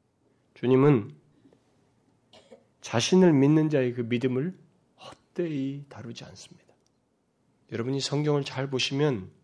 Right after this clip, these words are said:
예수님이 모든 사람을 고치지 않았어요. 다 안 고쳤습니다. 환자들이 굉장히 많아요. 그 주변에도. 다 안 고쳤습니다.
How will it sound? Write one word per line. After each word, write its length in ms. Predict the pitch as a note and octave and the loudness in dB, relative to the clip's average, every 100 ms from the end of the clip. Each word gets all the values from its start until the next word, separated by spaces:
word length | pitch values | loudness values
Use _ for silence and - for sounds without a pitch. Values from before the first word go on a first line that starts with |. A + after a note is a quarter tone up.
| _ _ _ _ _ _ _ | _ _ _ _ _ _ _
예수님이 440 | A2 B2 D#3+ D#3+ D#3 | -4 -2 -2 -2 -2
모든 520 | C3 D3 G#3+ C4 A3+ | 0 2 2 2 -4
사람을 340 | F#3 E3+ D3+ | -6 -8 -10
고치지 360 | - C3+ - D3 | -12 -12 -12 -12
않았어요. 380 | C3+ C3+ - C3+ B2 _ _ _ _ | -16 -18 -20 -20 _ _ _ _ _
다 220 | - - A2+ | -20 -16 -14
안 80 | |
고쳤습니다. 540 | C3 E3+ D3 - _ _ _ _ _ _ - - - _ | -12 -12 -14 -20 _ _ _ _ _ _ -20 -20 -20 _
환자들이 480 | - E3+ G3 F#3 G#3 | -6 -2 0 0 -2
굉장히 340 | D3+ F#3+ D4+ E4+ | -4 -4 -2 -2
많아요. 380 | - A#2 D#3+ - _ _ | -4 -12 -18 -20 _ _
그 120 | - | -18
주변에도. 360 | A2 G#2 F#2 _ _ _ _ _ _ | -14 -14 -16 _ _ _ _ _ _
다 220 | - - | -20 -18
안 100 | C3+ | -16
고쳤습니다. 500 | E3 D#3 - - _ | -16 -18 -20 -20 _